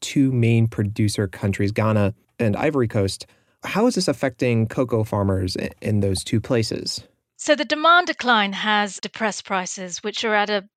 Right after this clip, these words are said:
Speaker 2: just above a fifteen-month low. And of course, this will affect the amount that the farmers get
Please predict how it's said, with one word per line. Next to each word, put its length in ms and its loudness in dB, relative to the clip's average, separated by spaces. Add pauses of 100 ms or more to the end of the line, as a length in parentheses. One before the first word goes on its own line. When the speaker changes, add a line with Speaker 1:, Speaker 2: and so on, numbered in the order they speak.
(200)
Speaker 2:
just 260 -6
above 280 0
a 60 -8
fifteen-month 760 -8
low. 400 -6 (480)
And 100 -2
of 60 -8
course, 260 -2
this 180 -4
will 140 -2
affect 400 -4
the 80 -10
amount 360 -10
that 120 -14
the 60 -10
farmers 400 -8
get 160 -12